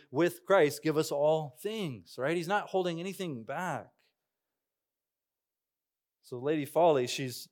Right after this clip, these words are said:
deceitful in the fact that she disguises the, the terrible nature of her party. It's a secret meal. It's, it's meant to entice. But God in his grace this morning sort of pulls back the curtain. He exposes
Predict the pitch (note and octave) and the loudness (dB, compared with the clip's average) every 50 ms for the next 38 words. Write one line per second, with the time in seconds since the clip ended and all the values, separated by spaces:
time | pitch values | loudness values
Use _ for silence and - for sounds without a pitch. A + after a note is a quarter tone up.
0 | _ C3 B2+ C#3 - - - F3+ G3+ F#3 - - C#3+ C3 B2+ B2+ B2+ A#2+ - C#3+ | _ -8 -6 -6 -6 -4 -4 -4 -6 -6 -8 -6 -4 -4 -2 -4 -6 -4 0 0
1 | C#3 C3+ C3+ C3 A#2+ - - C#3+ B2+ B2+ B2+ - - - C3+ C#3 D#3+ F#3 G3 F3+ | 0 0 -2 -8 -12 -10 -10 -8 -8 -8 -8 -8 -8 -6 -4 -2 0 2 2 0
2 | C#3 A#2+ A2 G#2 G#2 G#2+ - - - - _ _ _ _ _ _ _ _ _ _ | 0 -2 -8 -10 -12 -14 -16 -20 -20 -20 _ _ _ _ _ _ _ _ _ _
3 | _ _ _ _ _ _ _ _ _ _ _ _ _ B2 C3+ C#3+ - C3+ C3 B2+ | _ _ _ _ _ _ _ _ _ _ _ _ _ -6 -6 -6 -8 -10 -14 -14
4 | B2 - D#3+ C#3+ D3+ D#3 D3 C3 B2 A2+ A2+ A#2 B2+ C#3 C3+ - - A2+ G#2+ G2 | -8 -2 2 4 4 4 4 4 0 -2 -2 -2 -2 -2 -4 -4 -6 -6 -6 -6
5 | G2 G2 F#2 - A2 G#2+ G#2+ G#2 A2 F#2+ F2+ F#2+ _ _ _ _ _ _ _ _ | -8 -12 -12 -10 -8 -6 -6 -6 -8 -10 -14 -20 _ _ _ _ _ _ _ _
6 | _ _ _ _ _ _ _ _ _ _ - - G2+ - - - D3+ E3+ - - | _ _ _ _ _ _ _ _ _ _ -20 -16 -14 -12 -10 -6 -6 -6 -6 -6
7 | C3 A2 - B2 A#2 G#2+ G2 F#2+ F#2+ F#2+ F#2+ - - - _ _ _ _ _ _ | -8 -8 -8 -10 -10 -10 -10 -10 -12 -12 -14 -16 -18 -20 _ _ _ _ _ _
8 | _ G2+ - - C3 C3+ B2+ A#2+ - B2+ G#2+ G#2 G2 - - A2 G#2 F#2+ F2+ F#2 | _ -20 -18 -12 -10 -10 -10 -8 -10 -10 -10 -10 -12 -12 -10 -10 -10 -10 -12 -14
9 | G2 - - - - - - _ _ _ _ _ _ _ _ _ _ _ _ _ | -18 -20 -20 -20 -20 -20 -20 _ _ _ _ _ _ _ _ _ _ _ _ _
10 | _ _ _ _ _ _ _ _ _ _ - G#2 - A2+ A#2+ D3 D3+ D3+ D3 C3 | _ _ _ _ _ _ _ _ _ _ -18 -12 -8 -2 0 0 2 0 0 -4
11 | A#2 G#2+ - - A#2+ A#2+ C3+ D3+ D#3+ D#3 - - B2 - C#3 C3 C#3+ D#3 E3 D3+ | -8 -10 -8 -4 -2 0 2 2 0 -2 -4 -8 -8 -6 -2 0 0 0 0 -2
12 | - B2+ G#2+ G#2+ - - - D3+ D#3 E3 E3+ D#3+ B2+ A#2 - C3 C3+ C#3+ D#3 D#3+ | -2 -2 -4 -4 -6 0 2 4 6 6 4 2 0 0 0 4 4 4 4 2
13 | - - C3+ B2 - - D3+ D#3 E3 D#3 D3+ D3+ C#3+ B2 A2 - - - - C#3+ | 0 -6 -8 -8 -2 2 2 2 2 0 -2 -4 -4 -4 -6 -6 -10 -4 0 2
14 | D#3 F3 F3 D#3+ D#3 F3 E3 C#3 - | 2 4 2 2 0 -2 -2 -4 -6